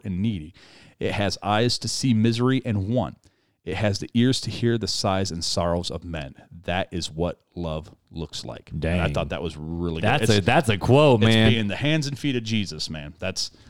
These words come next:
Speaker 2: And,
Speaker 1: that,
Speaker 2: but
Speaker 1: that's
Speaker 2: this is
Speaker 1: how
Speaker 2: the
Speaker 1: we
Speaker 2: other
Speaker 1: love.
Speaker 2: thing, too, but not just the hands and the feet, but has eyes to see and ears to hear.
Speaker 1: Right, exactly.
Speaker 2: To see where the need is.
Speaker 1: Right.
Speaker 2: See a need, meet a need.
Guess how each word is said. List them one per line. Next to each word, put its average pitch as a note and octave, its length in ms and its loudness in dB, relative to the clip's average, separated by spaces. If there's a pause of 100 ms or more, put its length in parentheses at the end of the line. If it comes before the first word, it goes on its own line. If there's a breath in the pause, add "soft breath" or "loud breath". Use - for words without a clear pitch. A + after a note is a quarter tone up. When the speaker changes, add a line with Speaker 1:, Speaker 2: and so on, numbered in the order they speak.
Speaker 2:
And, E3+ 180 6
Speaker 1:
that, D3+ 60 6
Speaker 2:
but D#3 100 6
Speaker 1:
that's G3+ 120 6
Speaker 2:
this - 0 -
is - 40 4
Speaker 1:
how F3 40 2
Speaker 2:
the E3+ 60 4
Speaker 1:
we E3+ 60 6
Speaker 2:
other G3+ 100 6
Speaker 1:
love. - 40 4
Speaker 2:
thing, D#3 160 4
too, F#3 200 6
but B2+ 320 4
not D3 220 2
just D3 200 4
the C#3 80 6
hands C#3 360 4
and A#2 120 6
the G2+ 60 6
feet, C3+ 320 4
but A#2+ 120 4
has A2 220 4
eyes A2+ 280 4
to G#2 80 2
see A2+ 280 0
and F#2+ 120 0
ears G#2 280 4
to F#2 100 -2
hear. E2+ 260 0
Speaker 1:
Right, E2+ 220 0 (120)
exactly. D#2 500 -4
Speaker 2:
To A#2 120 0
see B2 240 2
where A2 200 8
the F#2+ 100 2
need F#2 220 2
is. E2+ 280 0
Speaker 1:
Right. E2 140 4
Speaker 2:
See A2+ 100 8
a - 20 6
need, A2 280 4
meet G2+ 200 4
a F#2 60 2
need. E2 260 -2